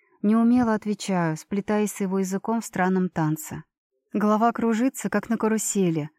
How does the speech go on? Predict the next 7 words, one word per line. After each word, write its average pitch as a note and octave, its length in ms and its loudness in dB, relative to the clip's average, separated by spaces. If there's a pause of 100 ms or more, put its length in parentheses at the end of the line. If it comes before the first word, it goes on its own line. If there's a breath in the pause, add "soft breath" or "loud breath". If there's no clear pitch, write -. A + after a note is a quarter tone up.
(140)
а F3+ 120 2
в F#3 40 -4
груди A3 300 0
трепещут A3+ 560 -2
крыльями A3+ 500 0
взбесившиеся A3 800 -2
бабочки. D#3+ 600 -2